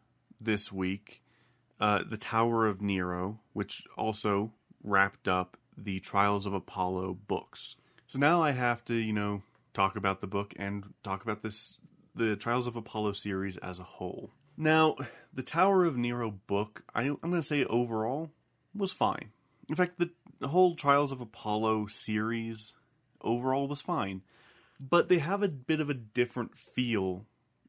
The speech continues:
in comparison to the Percy Jackson Olympian series. And even, I'm willing to say, a bit of a different feel in comparison to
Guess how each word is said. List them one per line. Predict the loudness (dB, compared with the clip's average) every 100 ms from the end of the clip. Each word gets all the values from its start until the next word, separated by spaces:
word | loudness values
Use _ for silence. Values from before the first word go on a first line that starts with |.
| _ _
in | -4 -2
comparison | -4 -6 0 0 0 -2 -2 -2
to | -4 -8 -4 -4 -4 -6 -6
the | -8 -6 -6 -8 -10 _ _
Percy | -16 -12 -8
Jackson | -6 -6 -6 -4
Olympian | -4 -4 -2 -4
series. | -4 -8 -8 -8
And | -8
even, | -2 -2 -2 -8 _ _ _ -6
I'm | -2
willing | 0 -2
to | -2
say, | -4 -2 -2
a |
bit | -2 -4
of | -4
a |
different | -4 -6 -6
feel | -6 -2 -2 -2
in | -8
comparison | -8 -6 -6 -4 -6 -8
to | -8 -8 -8